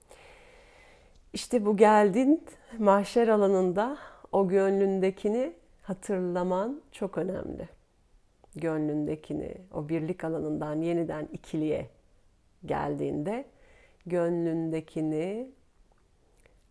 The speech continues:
hatırlıyorsun. Hatırla-, hatırlamak dışında <laughs> zaten bir şeyin yok çünkü yaptığın ya da söylediğin en ufak bir şeyden sonra <laughs> onu direkt olarak yaşadığın için bir şey yapmaya da artık,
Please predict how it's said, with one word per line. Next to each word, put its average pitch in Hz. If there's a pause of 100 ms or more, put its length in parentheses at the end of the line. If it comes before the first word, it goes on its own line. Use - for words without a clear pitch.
hatırlıyorsun. 180 (140)
Hatırla-, 240
hatırlamak 247
dışında 262
<laughs> 202
zaten 226
bir 226
şeyin 226
yok 226
çünkü 262 (840)
yaptığın 196
ya 254
da 214
söylediğin 208
en 233
ufak 196
bir 233
şeyden 160
sonra 202 (180)
<laughs> -
onu 285 (180)
direkt 240
olarak 180
yaşadığın 220
için 349 (1400)
bir 185
şey 226
yapmaya 240
da 226
artık, 170